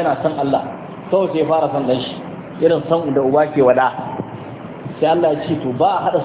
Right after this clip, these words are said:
soyayya ta da wani a zuciya ɗaya." Saboda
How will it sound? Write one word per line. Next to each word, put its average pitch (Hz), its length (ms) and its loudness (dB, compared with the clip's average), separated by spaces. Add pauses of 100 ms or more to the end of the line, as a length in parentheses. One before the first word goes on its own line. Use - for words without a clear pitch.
(100)
soyayya 151 500 6
ta 143 100 2
da 143 120 2
wani 143 180 6
a 135 100 4
zuciya 131 400 2
ɗaya." 110 200 2 (840)
Saboda 160 180 6